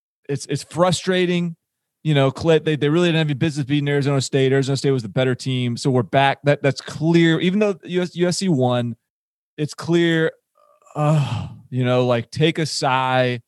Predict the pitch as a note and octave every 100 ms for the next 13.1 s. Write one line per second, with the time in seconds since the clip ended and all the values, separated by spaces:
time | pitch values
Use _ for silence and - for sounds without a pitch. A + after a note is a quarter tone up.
0 | _ _ _ _ _ _ _ _ - C3
1 | B2 D#3+ - - D#3+ C#3 D3 C3+ C3+ A2
2 | C3 C3 B2 - _ _ - A2+ B2+ A#2
3 | - C3+ B2+ - - B2 A2+ B2 C#3 G#2
4 | A#2+ A#2 A#2 G2+ A#2+ - A#2 - _ _
5 | _ - - A#2 B2 A2+ A#2 G#2 C3 B2
6 | A#2+ B2 C3 C3 B2 A#2+ A#2 G#2+ A#2+ A2+
7 | A2+ A#2 G#2 - G2+ - _ _ _ _
8 | _ _ _ C3 B2 A#2+ A#2 - A3+ A3+
9 | G3+ - - - _ _ _ _ _ _
10 | _ _ - G2+ B2+ A#2+ - B2+ C#3 B2+
11 | C3 D3 C#3+ C#3 A2 C3 A2 - C3 B2+
12 | A#2+ A#2 G2 B2 A2+ A2 G2+ A2 A2 G#2+